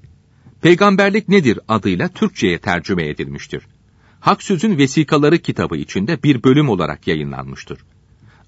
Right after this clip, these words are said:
Ayrıca Arapçası İngilizceye ve Fransızcaya da tercüme edilmiştir. Dört.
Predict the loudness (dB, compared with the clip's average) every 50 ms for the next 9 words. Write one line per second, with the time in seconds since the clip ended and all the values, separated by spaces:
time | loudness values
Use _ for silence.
0 | _ 0 0 0 0 -2 -4 -4 -4 -6 -4 _ -2 0 0 -2 -4 -6 -10 -10
1 | -4 -4 -4 -4 -4 -8 _ _ _ 0 0 0 2 2 2 2 2 0 0 0
2 | 0 0 0 0 -2 -4 -2 -2 -2 0 0 -2 0 0 -2 -2 0 -2 -4 -4
3 | -4 -6 -6 -4 -2 -2 -2 -2 -2 -4 -4 -4 -6 -6 -8 -10 -10 -12 -14 -14
4 | -14 -16 -16 _ _ _ _ _ _ _ _ _ _ _ _ _ _ _ _ _
5 | _ _ _ _ _ _ _ _ _ _ _ _ _ _ _ _ -2 -2 -2